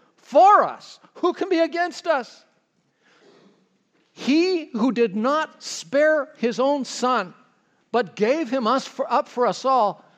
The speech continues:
would it not be logical to realize that along with him in his grace, he's gonna give us everything?" What's God's dream for me? Why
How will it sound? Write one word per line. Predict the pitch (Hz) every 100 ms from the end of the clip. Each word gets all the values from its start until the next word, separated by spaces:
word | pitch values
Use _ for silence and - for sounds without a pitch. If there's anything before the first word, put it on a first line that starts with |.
| _ _ -
would | 180 330 370 -
it | 302 311 294
not | 254 269 269
be | 226 247
logical | 202 151 190 240 285 - 254 285 262 _ _ _ _ _ _ _ _ _ _ _ _
to | 208 202
realize | 208 269 277 247 262 269 -
that | 214 208
along | 196 233 254
with | 208 240
him | 254 262
in | 214 214
his | 202 185
grace, | 147 160 233 254 -
he's | 240 247
gonna | 262 254 214
give | 135 233 285
us | 247 - 208
everything?" | 240 233 269 - 277 294 320 _ _ _ _ _ _ _ _ _ _ _ _ _ _ _ _ _ _ _ _ _ _ _ _ _ _ _ _ _
What's | 202 -
God's | 214 196 147
dream | 175 202
for | 208
me? | 190 226 214
Why | 143 131 175 214 247